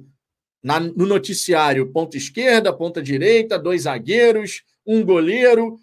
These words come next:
um lateral direito que tá conversando, mas ainda não foi revelado o nome. E a gente precisa, de fato, desse meio atacante, tomara que seja o Roleiser, pra poder chegar e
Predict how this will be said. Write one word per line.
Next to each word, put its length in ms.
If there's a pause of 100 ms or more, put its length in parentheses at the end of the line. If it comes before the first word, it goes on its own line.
(120)
um 120
lateral 400
direito 360
que 60
tá 120
conversando, 580
mas 200
ainda 180
não 120
foi 160
revelado 440
o 40
nome. 480 (920)
E 80
a 80
gente 220
precisa, 380
de 120
fato, 360
desse 240
meio 240
atacante, 760 (140)
tomara 360
que 80
seja 220
o 40
Roleiser, 440 (220)
pra 160
poder 460 (1080)
chegar 720
e 520